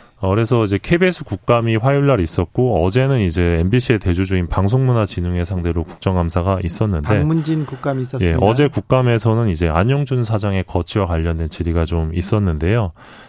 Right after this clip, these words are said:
Speaker 1: 현재 안영준 사장이 이제 업무방해 혐의 등으로 지금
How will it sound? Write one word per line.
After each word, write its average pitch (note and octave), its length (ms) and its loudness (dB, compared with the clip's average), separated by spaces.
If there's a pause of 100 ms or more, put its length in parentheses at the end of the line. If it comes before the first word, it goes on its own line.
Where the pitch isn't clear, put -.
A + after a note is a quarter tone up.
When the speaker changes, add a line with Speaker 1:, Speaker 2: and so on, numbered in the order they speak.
(140)
Speaker 1:
현재 D3 280 4
안영준 C3 460 2
사장이 A2 640 2
이제 F2 300 0
업무방해 B2 580 2
혐의 G#2+ 400 0
등으로 F2 420 0
지금 E2 480 -4